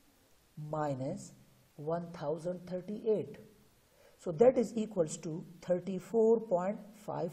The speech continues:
three. Thirty-four point five three, that is the change. It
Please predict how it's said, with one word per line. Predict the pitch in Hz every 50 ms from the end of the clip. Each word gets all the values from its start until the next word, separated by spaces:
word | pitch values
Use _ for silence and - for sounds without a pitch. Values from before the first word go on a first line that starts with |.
| - - -
three. | - 269 226 170 123 120 - - - - _ _ _ _ _ _ _ _ _ _ _ _ _ _ _ _ _ _ _ _ _ _ _ _ _
Thirty-four | - 143 139 - 156 151 - - 156 156 151 151
point | - 156 160 185 226 254 254 - - - - - _ _ _ _ _ _ _ _ _ _ _
five | - - - 214 214 226 254 247 - - - -
three, | - 147 143 156 185 - - - - - - _ _ _ _ _ _ _ _ _ _ -
that | 160 170 165 175
is | 180 -
the | - 214
change. | 214 - - 220 175 - - - - - - - - _ _ _ _ _ _ _ _ _ _ _ _ _ _ _ _ _ _ _ _ _ _ _ _ _ _ _ _ _ _ _ _ _ _ _ _ _ _ _ _ _ _ _ _ - _ _ _ _ _ _ _ _ _ _ _ _ _ -
It | 233 - -